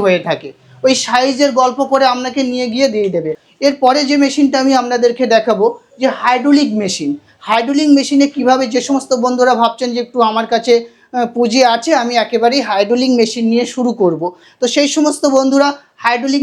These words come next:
মেশিন দেখা যাক আমাদের কাছে কী ধরনের হাইড্রোলিক মেশিন আছে। দেখুন আমি দেখিয়ে দিচ্ছি, এই যে এটা কিন্তু সিঙ্গেল সিলিন্ডার সিঙ্গেল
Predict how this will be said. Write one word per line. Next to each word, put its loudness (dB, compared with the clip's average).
মেশিন 0
দেখা -2
যাক 0
আমাদের -2
কাছে -6
কী -10
ধরনের 2
হাইড্রোলিক -6
মেশিন -6
আছে। -6
দেখুন 2
আমি -4
দেখিয়ে -2
দিচ্ছি, -6
এই 2
যে -10
এটা -2
কিন্তু 2
সিঙ্গেল 2
সিলিন্ডার 2
সিঙ্গেল 2